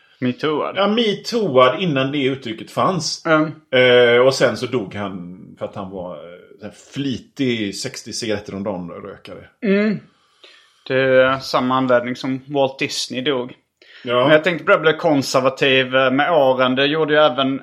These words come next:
Speaker 1: en av mina favorittecknare, Basil
Speaker 2: Daniel
Speaker 1: Wal-
Speaker 2: Ahlgren, nej.
Speaker 1: <laughs> Basil Wolverton.
Speaker 2: Just det.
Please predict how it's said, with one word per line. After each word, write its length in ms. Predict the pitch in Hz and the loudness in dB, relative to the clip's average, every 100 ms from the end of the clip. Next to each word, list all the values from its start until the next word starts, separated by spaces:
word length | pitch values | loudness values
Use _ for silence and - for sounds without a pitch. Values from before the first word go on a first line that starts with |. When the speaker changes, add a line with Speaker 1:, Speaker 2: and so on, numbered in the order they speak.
| - | -2
Speaker 1:
en 180 | 151 139 | 0 2
av 80 | |
mina 260 | 147 156 143 | 0 2 0
favorittecknare, 800 | 131 139 139 135 131 - 127 123 | 0 0 0 -2 -4 -2 0 2
Basil 280 | 120 139 170 | 4 4 4
Speaker 2:
Daniel 180 | 160 175 | 4 4
Speaker 1:
Wal- 140 | 202 147 | 6 4
Speaker 2:
Ahlgren, 260 | 117 165 135 | 2 -2 -2
nej. 140 | 123 - - - 151 - - - 147 | -6 -8 -10 -2 0 0 -2 -4 0
Speaker 1:
<laughs> 60 | |
Basil 280 | 143 175 185 | 2 2 2
Wolverton. 720 | 175 220 139 123 127 147 127 | 2 4 4 0 -4 -4 -4
Speaker 2:
Just 240 | 139 180 - | -2 -2 -2
det. 180 | 120 | -6